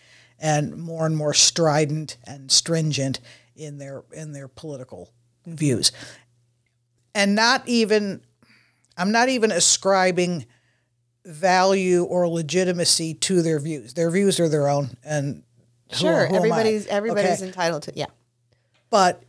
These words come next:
Speaker 1: it was just the degree to which they became so intransigent about looking around, lightening up,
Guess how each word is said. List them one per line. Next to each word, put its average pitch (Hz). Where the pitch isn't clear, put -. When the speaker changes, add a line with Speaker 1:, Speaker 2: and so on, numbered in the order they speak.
Speaker 1:
it 190
was 151
just -
the 165
degree 170
to 170
which 156
they 170
became 160
so 175
intransigent 143
about 156
looking 185
around, 175
lightening 156
up, 151